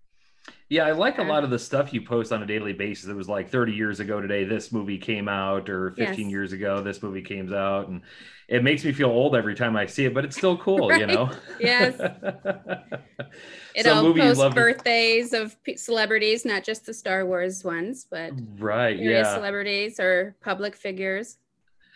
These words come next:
Speaker 1: So I, I
Speaker 2: Yeah.
Speaker 1: think, like, uh, most people who are into any kind of thing, nerd culture wise, uh, just like a character, there's, like, an origin story to that. Um, so for you, where did,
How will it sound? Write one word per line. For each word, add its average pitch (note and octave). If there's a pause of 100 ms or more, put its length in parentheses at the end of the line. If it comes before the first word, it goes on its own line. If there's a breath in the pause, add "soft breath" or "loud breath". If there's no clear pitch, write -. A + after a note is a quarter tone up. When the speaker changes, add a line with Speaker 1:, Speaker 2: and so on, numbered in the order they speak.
(140 loud breath)
Speaker 1:
So F3
I, E3+
I D#3+
Speaker 2:
Yeah. F3
Speaker 1:
think, A#3+
like, C#3+
uh, A#2
most B2
people A2+
who A2+
are A2
into G#2+
any G#2+
kind G#2
of G2
thing, G2+
nerd G#2
culture G2+
wise, F2 (380 loud breath)
uh, G2
just A#2+
like A#2
a G#2
character, A2
there's, F#2+
like, G#2+
an G2+
origin G2
story F2
to D#2+
that. D2 (500 soft breath)
Um, F#2+
so C#3
for C3+
you, B2 (160)
where A#2+
did, A#2